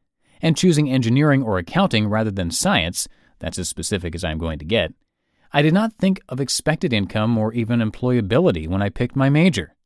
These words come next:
However, unlike the higher income educations, my particular major has allowed me to visit more than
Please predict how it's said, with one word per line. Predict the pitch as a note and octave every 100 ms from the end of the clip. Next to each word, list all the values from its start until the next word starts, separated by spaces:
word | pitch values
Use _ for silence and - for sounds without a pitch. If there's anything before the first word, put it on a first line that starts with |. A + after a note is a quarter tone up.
| _ _ _ _
However, | - D#3 D#3+ C3 -
unlike | D#3+ F#3+ F#3 -
the | C3+
higher | D3+ D3 C#3+
income | C3 C3 B2+
educations, | A#2 A#2+ B2+ B2 C#3+ C#3+ - _ _ -
my | B2 G3+
particular | A3 D3 A#3 A3 B2
major | F#2 E2 G2 G2+ - _
has | - A2
allowed | A#2+ B2 C3 C3+
me | C3
to | B2
visit | A2+ B2+ C3+
more | A#2+ B2+
than | A2